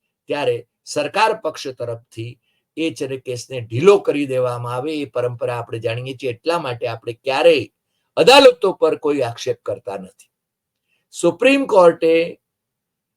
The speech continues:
આમ આદમી પાર્ટીના સુપ્રીમો અને મુખ્યમંત્રી એમને જે જામીન આપ્યા ત્યારે જ અમે કહ્યું હતું કે આ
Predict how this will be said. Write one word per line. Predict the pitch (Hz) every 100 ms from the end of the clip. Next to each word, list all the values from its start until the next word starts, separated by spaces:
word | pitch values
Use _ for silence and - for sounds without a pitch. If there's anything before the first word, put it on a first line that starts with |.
| _
આમ | 170 233 294
આદમી | 262 247 226 220
પાર્ટીના | 185 175 165 170 160 156
સુપ્રીમો | 139 - 160 - 190 151 104 - _ _ _
અને | 147 147
મુખ્યમંત્રી | 165 190 233 214 151 123 104 87 _ _ _ _ -
એમને | 160 208 233
જે | 180 190
જામીન | 139 139 151 160 143
આપ્યા | 127 117 151
ત્યારે | - 135 147 190
જ | 156
અમે | 139 131
કહ્યું | 120 113 123
હતું | 135 160
કે | - 127
આ | - 131 120 110